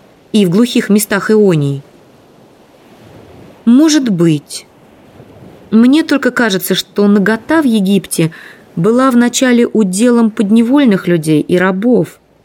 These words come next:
в Ионии – правом сильных, на Крите – привилегии царей и высшей аристократии, в Элладе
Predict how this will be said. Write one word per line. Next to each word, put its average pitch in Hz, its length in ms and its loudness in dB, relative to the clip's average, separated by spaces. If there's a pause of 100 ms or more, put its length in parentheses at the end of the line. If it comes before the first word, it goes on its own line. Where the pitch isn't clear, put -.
(240)
в 175 140 0
Ионии – 208 600 2 (260)
правом 240 360 0
сильных, 160 680 -2 (160)
на 185 160 0
Крите – 220 640 -2 (180)
привилегии 196 640 2
царей 180 460 0
и - 20 2
высшей 196 360 -2
аристократии, 151 880 -4 (200)
в 170 140 0
Элладе 185 560 0